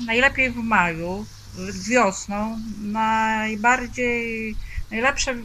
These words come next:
właściwości ma, y, do nawożenia. Tą zrywam w takie wiaderko, wkładam i później zalewam to wodą na dwa tygodnie.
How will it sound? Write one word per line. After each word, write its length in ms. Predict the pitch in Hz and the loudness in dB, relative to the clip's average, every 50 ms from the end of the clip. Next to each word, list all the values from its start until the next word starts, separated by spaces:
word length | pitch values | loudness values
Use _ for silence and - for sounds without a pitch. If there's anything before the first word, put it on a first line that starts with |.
| 214 214 214 214 214 214 202 - | -6 -4 -4 -4 -4 -4 -6 -4
właściwości 800 | 226 240 233 - - - 247 220 247 240 240 - - - - 240 220 | -2 0 0 0 -2 -2 0 2 2 2 2 0 0 0 0 0 2
ma, 760 | 220 226 226 226 226 220 214 214 214 208 208 208 208 208 208 - - - - - - - - - - - - - - - | 2 4 4 4 4 4 4 4 2 2 2 0 0 -2 -4 -4 -6 -8 -8 -6 -6 -6 -6 -6 -6 -6 -4 -4 -4 -2
y, 500 | 208 208 208 202 196 196 196 196 196 190 - - - - - - | -2 0 0 0 0 2 4 4 6 8 8 8 10 10 8 6
do 240 | - 185 190 226 226 | 6 6 6 8 8
nawożenia. 720 | 226 233 220 226 226 214 220 208 170 165 160 - - - - - - - - - - - - - - - - - - - | 8 6 6 4 2 2 2 4 6 10 10 10 10 10 6 2 2 4 4 4 4 4 4 6 8 8 8 10 8 8
Tą 320 | 277 311 339 339 339 339 330 320 320 311 302 294 294 285 277 269 262 254 | 10 12 12 12 10 10 6 6 4 4 6 6 6 6 6 4 4 2
zrywam 360 | 247 262 277 285 294 277 262 | 2 4 6 8 8 6 6
w 40 | 262 | 6
takie 340 | - 269 254 - - 262 254 240 240 233 233 226 226 220 214 208 208 | 4 2 2 4 2 4 4 6 6 6 4 4 4 4 2 2 4
wiaderko, 800 | 190 220 220 214 196 196 175 170 165 170 - - 202 208 240 262 | 6 6 6 6 8 6 6 6 6 2 0 2 4 6 6 4
wkładam 920 | - - - - - 233 220 196 175 165 160 156 180 190 220 269 349 330 311 - - - - - - - - - - - - | 2 -4 -8 0 6 10 12 12 12 10 8 6 6 6 6 6 4 0 -2 -4 -10 -14 -10 -6 -4 -4 -4 -6 -12 -12 -8
i 100 | - 208 | -8 -6
później 680 | - - 294 392 359 - - 392 381 370 359 359 330 285 | 0 2 2 4 4 4 4 4 4 4 4 2 2 6
zalewam 520 | 262 254 247 254 262 247 254 254 247 240 | 6 8 10 10 10 10 10 8 6 6
to 160 | - 240 220 | 4 4 4
wodą 880 | 196 202 226 226 233 233 214 226 240 233 233 233 233 226 226 220 220 214 | 8 10 10 12 12 10 10 10 12 12 12 12 12 12 12 10 8 6
na 200 | 208 208 214 208 | 6 6 6 6
dwa 240 | 190 202 220 214 | 8 8 8 8
tygodnie. 760 | 214 - - 180 170 185 175 165 - - 160 156 156 151 147 | 8 6 0 0 4 4 4 4 4 4 2 2 4 2 2